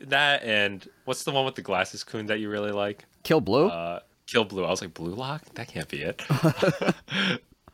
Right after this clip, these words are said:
Speaker 1: Um, I mean, I really don't read anything besides Sakamoto Days, and I was,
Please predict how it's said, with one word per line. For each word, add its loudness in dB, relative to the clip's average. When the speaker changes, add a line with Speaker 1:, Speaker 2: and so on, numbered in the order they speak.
Speaker 1:
Um, 2
I 2
mean, 0
I 2
really 4
don't 0
read 2
anything 0
besides 0
Sakamoto 0
Days, 2
and -6
I 4
was, -2